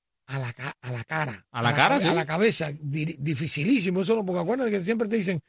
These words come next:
Speaker 1: "Dale al cuerpo que la cara se caen".
Speaker 2: Sí, claro, para que entiendan nuestros oyentes, un por-, un boxeador que termina una pelea con un porcentaje de treinta por ciento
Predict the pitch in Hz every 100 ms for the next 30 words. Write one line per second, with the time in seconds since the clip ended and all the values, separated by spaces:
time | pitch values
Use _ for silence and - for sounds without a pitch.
0 | _ _ 156 226 240 226 220 269 254 208
1 | 208 175 214 214 - 180 202 165 127 175
2 | 208 202 151 147 151 147 185 202 185 165
3 | 156 160 208 175 139 139 147 180 160 175
4 | 196 214 185 185 190 185 160 170 196 185
5 | 160 165 147 151 175 160 147 170 156 135
6 | 165 190 185 151 143 - 185 160 113